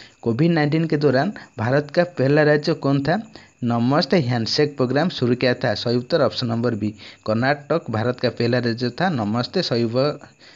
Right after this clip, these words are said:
नमस्ते हैंडशेक प्रोग्राम लॉन्च किया था। नेक्स्ट क्वेश्चन, which is the first state of India declared as emergency? भारत का पहला राज्य कौन था? भारत का पहला राज्य कौन था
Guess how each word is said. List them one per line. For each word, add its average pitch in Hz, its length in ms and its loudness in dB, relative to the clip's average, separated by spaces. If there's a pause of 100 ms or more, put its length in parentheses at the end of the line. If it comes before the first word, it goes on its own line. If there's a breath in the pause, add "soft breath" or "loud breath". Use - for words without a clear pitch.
(140 loud breath)
नमस्ते 127 420 0
हैंडशेक 127 520 -2
प्रोग्राम 131 400 0 (960 soft breath)
लॉन्च 110 540 -2
किया 104 180 0
था। 101 260 -4 (420)
नेक्स्ट 110 240 -4
क्वेश्चन, 143 340 -4 (580 loud breath)
which 180 380 4
is 135 220 2
the 135 160 6 (120)
first 143 280 0
state 147 220 2
of 139 160 0
India 143 400 2
declared 143 400 0
as 147 300 0
emergency? 117 560 0 (440 loud breath)
भारत 135 360 -2
का 165 100 2 (100)
पहला 135 380 2
राज्य 151 220 4
कौन 139 280 0
था? 139 220 2 (220)
भारत 120 300 -6
का 135 140 2
पहला 135 320 2
राज्य 139 400 0
कौन 127 180 -2
था 185 180 0